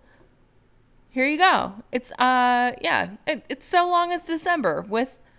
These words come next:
Witty Bitch, <laughs> Allison Rook, Train Rook, and Ryan Bailey. <laughs> All right, now, yeah, we're starting now. Okay, well, you all, welcome to this episode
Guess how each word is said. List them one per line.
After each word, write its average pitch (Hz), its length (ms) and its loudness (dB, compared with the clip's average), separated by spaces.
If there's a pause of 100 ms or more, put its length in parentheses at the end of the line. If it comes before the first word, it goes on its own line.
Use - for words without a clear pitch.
(220)
Witty 277 300 2
Bitch, 302 360 0 (320)
<laughs> - 300 -8
Allison 262 420 2
Rook, 294 340 0 (160)
Train 269 260 2
Rook, 247 320 0 (160)
and 294 420 -2 (340)
Ryan 185 320 2
Bailey. 226 440 -2 (540)
<laughs> - 440 -20
All 247 580 -4 (920)
right, 160 200 2
now, 98 180 -8
yeah, 85 140 -14
we're 170 100 -8
starting 160 360 -8
now. - 220 -12 (480)
Okay, 214 160 -6
well, 202 240 -2 (800)
you 202 120 0
all, 247 120 6
welcome 214 360 0
to 294 60 -4
this 233 240 -4
episode 180 640 0